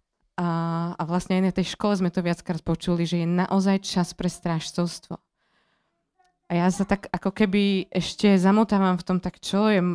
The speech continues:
modlitebník, čo je príhovorca, čo je strážca a viac sa mi to ujasňuje. A po škole, ktorá trvá vlastne do júna, tak potom vám poviem ten rozdiel. Dneska sa ma ešte úplne nepýtajte, len to začínam tak tušiť.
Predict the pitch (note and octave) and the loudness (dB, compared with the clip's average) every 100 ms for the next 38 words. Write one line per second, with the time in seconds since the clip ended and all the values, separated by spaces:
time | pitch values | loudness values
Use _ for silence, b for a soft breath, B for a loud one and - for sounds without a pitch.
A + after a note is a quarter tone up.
0 | - - E3+ E3 F3 - E3+ E3 D#3 - | -4 -6 -4 -2 -4 -4 -4 -4 -4 -2
1 | G#3 A3 E3+ D#3+ D#3+ D#3 E3 - - G3+ | -2 -2 -4 -4 -4 -6 -8 -10 -6 -4
2 | A3+ G#3+ - E3+ E3 - - D#3+ D#3 - | -4 -6 -8 -6 -4 -6 -8 -8 -6 -6
3 | D#3+ D#3+ E3 F#3 F#3 - G3 F#3 - F#3 | -8 -8 -4 -2 -2 -2 0 0 -2 0
4 | F3 E3+ E3+ E3+ E3 - E3 E3 G3+ - | 2 0 -2 -4 -4 -4 -2 0 -2 -6
5 | b b b b b b _ E3+ E3+ E3 | b b b b b b _ -4 -2 0
6 | E3 - F#3 - G3 - G3+ F#3 F#3 F#3 | -2 -2 -4 0 0 0 -2 -2 -2 -4
7 | F3 F3 F#3 F3 F3 F3 F3 - - - | 0 0 0 0 0 2 -2 -4 -8 -2
8 | F3+ D#3+ E3 D#3+ D#3+ D#3+ D#3 D#3+ E3+ F3 | 0 0 -2 -8 -6 -4 -4 -2 -2 -2
9 | E3+ - E3+ F3 D#3+ - D#3+ - D#3+ D#3+ | -4 -6 -6 -4 -4 -4 -6 -4 -4 -2
10 | D#3+ F#3 C#3+ D3+ - D#3 D3+ D#3+ E3+ D#3 | -2 -2 -4 -6 -8 -6 -6 -2 -2 -2
11 | - F3+ D#3+ D#3+ - - - - - | -2 -2 -2 -6 -6 -4 -4 -8 -12